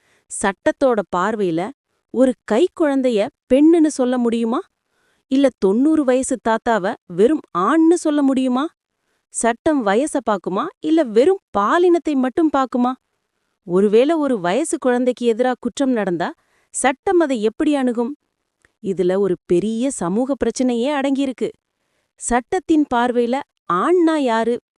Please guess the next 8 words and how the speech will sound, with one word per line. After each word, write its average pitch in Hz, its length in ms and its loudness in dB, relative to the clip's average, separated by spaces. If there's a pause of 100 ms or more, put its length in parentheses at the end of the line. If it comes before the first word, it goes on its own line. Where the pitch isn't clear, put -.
பெண்ணா 277 340 2
யாரு? 202 360 0 (560)
அத 175 360 -2 (140)
அடுத்த 233 460 -2
வீடியோல 214 380 -2 (100)
உடைப்போம். 277 400 -4 (800)
மிஸ் 294 360 0
பண்ணிராதீங்க. 202 520 0